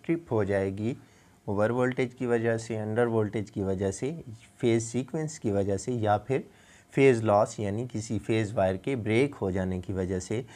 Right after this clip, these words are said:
तो फिर हमारी रिले पे जो ग्रीन इंडिकेशन है on की वो ऑफ हो जाएगी और रेड इंडिकेशन ऑफ की on हो जाएगी और हमारे चौदह नंबर टर्मिनल की सप्लाई कट हो जाएगी,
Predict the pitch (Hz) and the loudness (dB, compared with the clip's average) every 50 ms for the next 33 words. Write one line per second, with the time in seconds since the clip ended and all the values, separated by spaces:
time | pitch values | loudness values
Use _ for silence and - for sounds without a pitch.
0 | - - - - - - 104 - - 135 123 147 110 110 101 101 95 95 98 107 | -20 -20 -20 -10 -6 -6 -4 -2 -2 -2 -2 -2 -2 -2 0 0 0 0 -2 -4
1 | 110 - - _ _ - _ _ - - 113 104 98 98 98 95 - 107 110 110 | -8 -10 -16 _ _ -20 _ _ -4 -2 0 2 2 2 2 0 0 -2 -2 0
2 | 113 107 104 107 110 - - _ _ _ _ _ _ _ _ _ _ - 110 104 | 0 0 0 0 -2 -6 -16 _ _ _ _ _ _ _ _ _ _ -8 -4 -2
3 | 107 113 135 156 151 123 107 104 101 95 95 87 104 92 87 - - 98 92 104 | 0 0 0 0 0 -2 -2 -2 -2 -2 -2 0 -2 -2 -2 -4 -4 -4 -2 -2
4 | 101 95 95 95 98 98 104 98 - 139 147 135 98 92 92 95 98 101 107 113 | 0 0 0 0 0 0 -2 -4 -4 -4 -4 -2 -2 0 2 6 6 6 6 6
5 | 113 - 135 127 117 127 117 117 117 113 110 113 117 117 113 101 101 92 107 123 | 4 0 -4 -2 0 0 0 0 0 -2 -2 -4 -4 -2 -2 -2 0 2 4 4
6 | 139 131 - - 101 101 92 95 87 - 101 95 - - 98 95 92 95 104 107 | 4 2 -2 -4 -4 -4 -4 -4 -4 -4 -6 -6 -6 -6 -4 -2 0 -2 -2 -2
7 | - - - 113 117 - - - _ _ - - 104 107 101 95 90 87 87 85 | -6 -10 -8 -8 -8 -8 -10 -14 _ _ -4 -2 0 0 0 -2 -4 -6 -6 -4
8 | 90 90 87 85 85 117 110 - - - - - - 110 110 107 98 117 107 104 | -4 -4 -6 -6 -8 -12 -14 -16 -20 -20 -20 -6 0 0 0 0 0 0 0 0
9 | 101 98 107 113 113 - 135 131 143 147 151 143 117 98 95 95 92 95 90 - | 2 0 0 -2 -2 0 2 2 2 4 2 2 2 0 -2 -2 -2 -2 -4 -4
10 | - 107 98 98 95 95 92 92 90 87 - 104 - - - - 101 101 127 180 | -4 -4 -4 -2 -2 -2 -4 -4 -4 -6 -8 -10 -10 -10 -6 -4 -2 -2 -2 -4
11 | - - _ _ _ _ - 135 127 117 - 101 101 90 85 82 92 87 - 95 | -6 -10 _ _ _ _ -2 -2 -2 -2 -2 -6 -6 -6 -6 -6 -8 -10 -10 -10
12 | 92 90 90 - | -12 -10 -12 -12